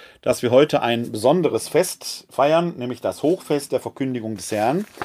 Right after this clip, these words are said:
Eins der weihnachtlichen Feste, die wir im Kirchenjahr haben, die nicht direkt in die Weihnachtszeit hineingehören.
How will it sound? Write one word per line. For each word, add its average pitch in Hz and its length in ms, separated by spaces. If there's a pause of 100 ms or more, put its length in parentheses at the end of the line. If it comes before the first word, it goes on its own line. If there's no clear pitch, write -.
(480)
Eins 165 280
der 120 220
weihnachtlichen 139 640
Feste, 165 380
die 135 140
wir 135 100
im 120 100
Kirchenjahr 139 480
haben, 143 280
die 135 100
nicht 156 220
direkt 131 260
in 131 80
die 113 140
Weihnachtszeit 120 840
hineingehören. 110 1080